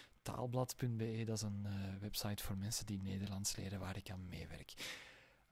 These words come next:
Tot zover de reclame. Eh, we gaan de elementen gewoon stuk voor stuk bekijken, want het leuke is dat er een programma is, namelijk Audio Hijack Pro, dat al die softwarebronnen van geluid bij elkaar brengt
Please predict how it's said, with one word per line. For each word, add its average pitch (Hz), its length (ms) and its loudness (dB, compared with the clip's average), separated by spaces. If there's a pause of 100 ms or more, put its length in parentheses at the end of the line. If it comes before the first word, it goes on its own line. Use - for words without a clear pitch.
(120)
Tot 170 160 4
zover 196 280 12
de 147 80 12
reclame. 165 640 8
Eh, 135 200 8
we 123 140 4
gaan 147 400 8
de 127 240 0
elementen 156 560 6
gewoon 139 360 4
stuk - 420 2
voor 123 220 2
stuk - 260 2
bekijken, 127 400 2
want 156 140 4
het 120 100 -2
leuke 156 300 6
is 147 120 4
dat 151 180 4
er 123 60 6
een 117 100 4
programma 127 460 4
is, 143 240 4 (120)
namelijk 107 440 0
Audio 117 520 4
Hijack 113 400 4 (180)
Pro, 156 320 4 (440)
dat - 260 2 (260)
al 208 160 10
die 165 140 8
softwarebronnen 131 1120 6
van 131 180 4
geluid 110 440 0 (360)
bij 143 240 6
elkaar 127 420 2
brengt 226 340 0